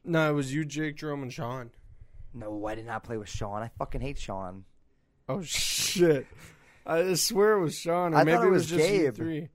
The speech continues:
Speaker 2: I thought it was
Speaker 1: Maybe
Speaker 2: me,
Speaker 1: it
Speaker 2: you,
Speaker 1: was
Speaker 2: I thought it was
Speaker 1: Gabe.
Speaker 2: me, you, Gabe, and
Speaker 1: 'Cause I didn't have
Speaker 2: Jake.
Speaker 1: it installed yet, and that fucker made me spend ten bucks on that shit.
Speaker 2: Oh, wait, which one did you play? One or two?
Speaker 1: One.
Speaker 2: Uh, we played two.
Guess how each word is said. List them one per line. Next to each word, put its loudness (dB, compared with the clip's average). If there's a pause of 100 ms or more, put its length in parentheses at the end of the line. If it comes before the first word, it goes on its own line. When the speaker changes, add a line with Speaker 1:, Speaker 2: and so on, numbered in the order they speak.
Speaker 2:
I -10
thought -4
it -4
was -6
Speaker 1:
Maybe 6
Speaker 2:
me, 4
Speaker 1:
it 0
Speaker 2:
you, -2
Speaker 1:
was 4
Speaker 2:
I 0
thought 0
it 0
was -2
Speaker 1:
Gabe. -6
Speaker 2:
me, 0
you, -4
Gabe, -4
and -8
Speaker 1:
'Cause 2
I 6
didn't 2
have 0
Speaker 2:
Jake. -4
Speaker 1:
it -2
installed -2
yet, 2
and -4
that -2
fucker -4
made -2
me -4
spend -4
ten 0
bucks -2
on -2
that -6
shit. -8 (180)
Speaker 2:
Oh, -6
wait, 0
which -2
one -4
did -10
you -8
play? -6
One -4
or -2
two? -6
Speaker 1:
One. -6 (540)
Speaker 2:
Uh, -14 (200)
we -2
played -4
two. -10